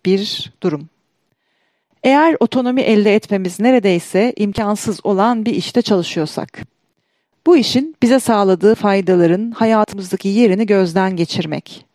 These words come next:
Burada ben iki türlü kastediyorum. Bu işin bana sağladığı faydalar sebebiyle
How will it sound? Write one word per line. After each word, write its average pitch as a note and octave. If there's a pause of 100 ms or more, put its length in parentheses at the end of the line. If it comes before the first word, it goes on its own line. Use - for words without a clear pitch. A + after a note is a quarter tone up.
(120)
Burada A#3+
ben A#3+ (120)
iki -
türlü E3+
kastediyorum. D#3
Bu G#3+
işin G3+
bana G3
sağladığı F3
faydalar F3+
sebebiyle D#3+